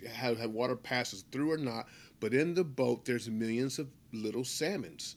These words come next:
And he's driving it around, he's flying, driving around in a circle in this boat, and he's marking the salmon, which means that the, is that the salmon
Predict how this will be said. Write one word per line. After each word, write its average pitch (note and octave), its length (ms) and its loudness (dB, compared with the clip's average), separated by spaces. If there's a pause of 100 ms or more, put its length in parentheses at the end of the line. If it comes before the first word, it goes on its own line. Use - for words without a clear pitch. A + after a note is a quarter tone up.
(520)
And B2 160 4
he's A#2+ 120 -2
driving D3+ 460 0
it F#3+ 60 2
around, F3+ 400 2
he's C3+ 100 -4
flying, E3 360 -2
driving E3+ 260 0
around E3 160 2
in D#3 60 0
a D3+ 40 -4
circle D#3+ 360 0
in B2+ 80 2
this A#2 100 -4
boat, C3+ 400 0 (340)
and B2+ 100 4
he's A#2+ 180 2
marking C#3 560 2
the B2 60 2
salmon, E3 360 2
which B2 100 0
means C#3 160 2
that A#2+ 220 0
the, A2 160 0 (1040)
is C#3 180 2 (120)
that C3 240 6 (440)
the B2+ 100 -2
salmon C3+ 840 4